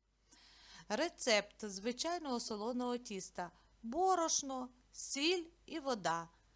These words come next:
Потрібно змішати борошно, сіль, потім потроху вливати воду, швидко перемішуючи все руками. Місити тісто потрібно недовго. Якщо воно виходить тугим,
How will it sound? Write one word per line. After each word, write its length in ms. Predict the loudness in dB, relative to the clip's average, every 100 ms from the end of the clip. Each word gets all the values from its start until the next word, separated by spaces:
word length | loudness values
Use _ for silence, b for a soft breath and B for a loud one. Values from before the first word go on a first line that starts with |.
| b b _ _ _ _ _ _ _ _ _ _ -10
Потрібно 560 | -8 -2 -2 -2 -4
змішати 600 | -2 2 2 4 0 -2
борошно, 640 | -6 0 2 4 2 0 2
сіль, 540 | 2 2 2 0 -2 -10 B B B
потім 320 | -4 0 -2
потроху 480 | -2 -2 0 0 0
вливати 600 | 0 0 4 4 4 0
воду, 440 | -2 -2 -2 -2 -2
швидко 440 | -2 -2 0 -2
перемішуючи 880 | 0 -2 -2 -2 -2 -2 -2 -2 -4
все 420 | -2 -4 0 0
руками. 600 | 0 -4 -2 0 -2 -8 -14 B B B B
Місити 520 | 0 4 4 4 0
тісто 420 | 0 -4 -2 -6
потрібно 540 | -4 -8 -6 -6 -6 -4
недовго. 680 | -4 2 2 2 0 -2 -4 _ _ -6
Якщо 360 | -4 0 -2
воно 340 | 0 0 0 -2
виходить 560 | -6 -2 -2 -2 -4
тугим, 440 | -4 -2 0 -2